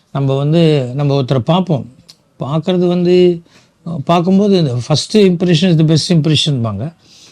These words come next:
சில சமயம் அதை தாண்டி நான் என்னுடைய அரசியல் நிகழ்வுகள்னால சில சமயம்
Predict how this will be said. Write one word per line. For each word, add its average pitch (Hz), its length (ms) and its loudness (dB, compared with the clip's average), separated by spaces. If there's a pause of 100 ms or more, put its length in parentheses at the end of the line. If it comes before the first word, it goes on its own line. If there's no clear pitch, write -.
(120)
சில 156 240 4
சமயம் 208 420 4
அதை 156 320 4
தாண்டி 156 680 0 (320)
நான் 160 120 0
என்னுடைய 139 340 2
அரசியல் 180 540 4
நிகழ்வுகள்னால 160 840 4
சில 139 280 -2
சமயம் 139 520 -2